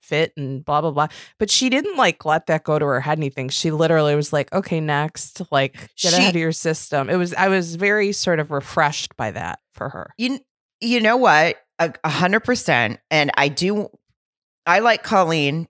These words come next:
Speaker 2: but in that moment when she was sort of letting the flirtation, uh, you know, with, uh, with, uh, Cole, um,
Speaker 1: Yeah.
Speaker 2: get sort of where it made, ma-, I mean, we'll get into that, but, um,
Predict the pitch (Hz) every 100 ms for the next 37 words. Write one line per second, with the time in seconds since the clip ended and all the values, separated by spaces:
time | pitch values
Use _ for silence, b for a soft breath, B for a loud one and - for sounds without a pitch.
0 | - 160 - - 160 165 170 175 151 147
1 | 139 - - 143 139 - 156 147 147 -
2 | 143 143 135 - - 131 - 165 143 143
3 | 147 143 143 143 143 - 165 147 160 143
4 | - 151 131 131 - _ _ 131 127 117
5 | 113 135 139 127 120 117 113 120 - -
6 | 135 117 110 - _ _ _ _ - -
7 | 135 127 135 117 107 101 - - 156 139
8 | 143 160 b b b b _ 156 147 135
9 | 139 139 - _ _ _ _ 160 156 -
10 | - 160 143 135 127 - _ 151 156 139
11 | 147 139 113 147 139 123 123 127 - 107
12 | 107 110 120 113 107 104 113 117 104 -
13 | 139 - 139 120